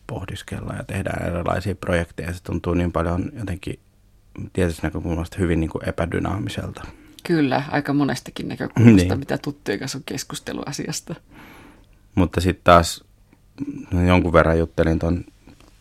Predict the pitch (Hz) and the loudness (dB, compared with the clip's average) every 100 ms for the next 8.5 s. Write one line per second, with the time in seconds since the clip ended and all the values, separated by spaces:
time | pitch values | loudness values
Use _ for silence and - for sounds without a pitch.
0 | - - - - - _ - - _ _ | -20 -20 -20 -20 -20 _ -20 -20 _ _
1 | - 82 80 80 92 85 85 80 - - | -10 -4 -2 0 4 6 4 0 -8 -10
2 | - 50 - - - 53 53 55 - - | -4 -2 -2 -8 -2 -2 0 -2 -6 -14
3 | - - - 92 87 - 101 - 80 - | -20 -18 -10 -6 -6 -6 -6 -2 -2 -2
4 | - - 98 - - - _ - - - | -6 -6 -8 -8 -12 -12 _ -20 -20 -12
5 | 101 - 90 - - 85 95 - 98 98 | -10 -8 -8 -6 -4 -4 -6 -2 0 0
6 | 101 - - - - - - 101 92 87 | -2 -8 -20 -20 -20 -6 8 12 12 8
7 | 98 90 98 - 90 87 - 87 90 - | 6 4 4 4 4 4 4 6 6 4
8 | _ _ _ - | _ _ _ -14